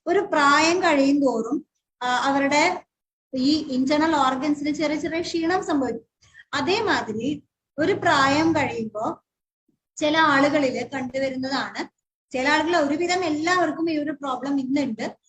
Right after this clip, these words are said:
ഈ ഗ്ലൂക്കോസമീൻ എന്ന് പറഞ്ഞാൽ നമ്മുടെ നാച്ചുറൽ ആയിട്ടുള്ള ഈ ഒരു കണ്ടന്റ് നമ്മുടെ ശരീരം പതുക്കെ ഉൽപാദനം കുറയ്ക്കും. ചിലർക്ക് നിൽക്കും, ചിലർക്ക് കുറയ്ക്കും. ഇപ്പൊ നമുക്കറിയാം, ഇപ്പൊ ഡയബറ്റിസ് എന്ന് പറഞ്ഞ ഈ ഒരു, ആ, ഒരു ലൈഫ് സ്റ്റൈൽ, ആ, ഒരു സിൻഡ്രോം അല്ലെങ്കിൽ ഒരു ഡിസീസ്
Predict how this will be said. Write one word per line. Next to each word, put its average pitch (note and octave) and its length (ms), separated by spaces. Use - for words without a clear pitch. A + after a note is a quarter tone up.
ഈ D4+ 160
ഗ്ലൂക്കോസമീൻ E4 680
എന്ന് D#4+ 140
പറഞ്ഞാൽ D4 280
നമ്മുടെ C4+ 260
നാച്ചുറൽ C4+ 520
ആയിട്ടുള്ള A#3+ 520
ഈ B3+ 240
ഒരു D4 80
കണ്ടന്റ് B3 600
നമ്മുടെ A#3+ 220
ശരീരം A#3 400
പതുക്കെ A#3 340
ഉൽപാദനം B3+ 680
കുറയ്ക്കും. A#3 540
ചിലർക്ക് C4+ 440
നിൽക്കും, - 460
ചിലർക്ക് C#4 300
കുറയ്ക്കും. D#4 360
ഇപ്പൊ C4+ 160
നമുക്കറിയാം, C#4+ 420
ഇപ്പൊ B3+ 140
ഡയബറ്റിസ് B3+ 600
എന്ന് D4+ 120
പറഞ്ഞ C#4 220
ഈ C#4 260
ഒരു, C#4+ 280
ആ, B3 140
ഒരു C4 160
ലൈഫ് C4 200
സ്റ്റൈൽ, - 560
ആ, A#3+ 40
ഒരു C#4 160
സിൻഡ്രോം C4+ 500
അല്ലെങ്കിൽ C4+ 240
ഒരു C#4 80
ഡിസീസ് C4+ 560